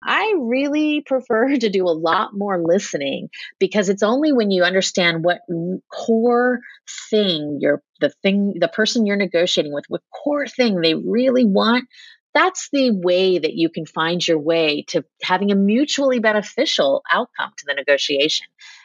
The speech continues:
And I think that works on both sides of the hiring process, both sides of the negotiating advancement process, and both sides of negotiating partnerships and even M and A deals, you know? So I tend to be, I'm kinda talkative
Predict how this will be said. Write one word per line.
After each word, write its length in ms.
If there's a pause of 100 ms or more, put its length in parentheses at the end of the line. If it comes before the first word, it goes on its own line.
And 140
I 80
think 220
that 200
works 240
on 220
both 300
sides 560
of 160
the 100
hiring 480
process, 640
both 260
sides 520 (280)
of 100
the 60
negotiating 760
advancement 640
process, 480
and 100
both 180
sides 360
of 80
negotiating 760 (300)
partnerships 760
and 340
even 380
M 160
and 80
A 160
deals, 380
you 100
know? 180 (440)
So 420
I 380 (100)
tend 260
to 100
be, 520 (260)
I'm 140
kinda 240
talkative 600